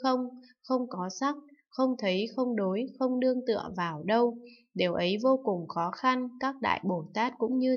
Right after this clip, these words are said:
thế, chẳng được hữu tình, cũng lại chẳng được an lập hữu tình, mà vì hữu tình cầu đạt đến quả vị giác ngộ cao tột là việc rất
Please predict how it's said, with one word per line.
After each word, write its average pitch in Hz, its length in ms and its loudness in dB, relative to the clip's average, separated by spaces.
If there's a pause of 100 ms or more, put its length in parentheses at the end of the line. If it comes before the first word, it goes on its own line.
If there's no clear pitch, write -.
thế, 196 380 0
chẳng 175 320 -4
được 175 200 -2
hữu 220 240 -2
tình, 196 300 -2 (400)
cũng 254 200 -2
lại 247 300 0
chẳng 170 280 -6
được 175 220 -4
an 240 240 -2
lập 190 140 0 (180)
hữu 233 200 -2
tình, 175 380 -2
mà 165 240 -4
vì 160 240 -2
hữu 233 200 0
tình 180 300 -2
cầu 170 200 -6
đạt 170 260 -2
đến 170 260 -4
quả 196 240 -4
vị 180 180 -4
giác 254 240 -4
ngộ 202 280 -2
cao 247 220 -2
tột 185 200 0 (400)
là 170 240 -4
việc 160 220 -6
rất 254 160 -2